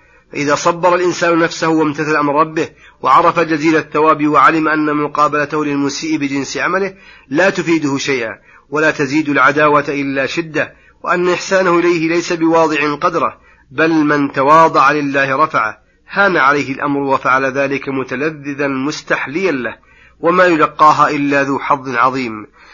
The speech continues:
لكونها من خصال خواص الخلق التي ينال بها العبد الرفعة في الدنيا والآخرة، التي هي من أكبر خصال مكارم الأخلاق. ولما ذكر تعالى ما يقابل به العدو من الإنس وهو مقابلة الإساءة بالإحسان،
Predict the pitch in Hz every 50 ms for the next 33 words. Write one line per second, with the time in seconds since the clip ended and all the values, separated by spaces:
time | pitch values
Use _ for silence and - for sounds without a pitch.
0 | - - - 143 143 - - 160 175 180 185 175 180 180 180 175 156 - 175 160
1 | - 170 175 170 165 131 151 160 156 156 - - - 156 147 135 - - 185 190
2 | 180 - - 170 160 165 160 156 147 - 156 156 156 156 151 151 147 143 147 143
3 | 143 139 139 139 135 120 139 175 170 160 160 160 151 139 175 180 - 160 165 165
4 | 160 143 143 151 143 135 139 147 147 143 143 135 135 131 131 131 - 165 165 180
5 | 175 - - - - - - - - - - 147 151 151 147 156 156 143 143 147
6 | 147 143 143 143 - 160 156 - 156 143 143 143 147 139 - 147 139 - - 139
7 | 143 143 143 143 139 139 139 135 - - 143 139 139 139 135 131 123 120 120 -
8 | 131 127 113 107 - - - _ _ - - - - - - - 131 139 139 143
9 | 143 139 139 131 - 147 139 - 143 131 131 143 143 143 147 143 143 147 151 147
10 | 143 147 151 147 143 151 151 143 139 147 151 135 135 147 143 151 147 151 151 143
11 | - 175 180 156 - - - - _ _ - - - - - - 127 123 135 143
12 | 147 143 139 143 147 147 147 151 147 151 160 156 151 135 - 160 143 151 147 147
13 | 151 147 147 147 139 - - 160 160 175 180 170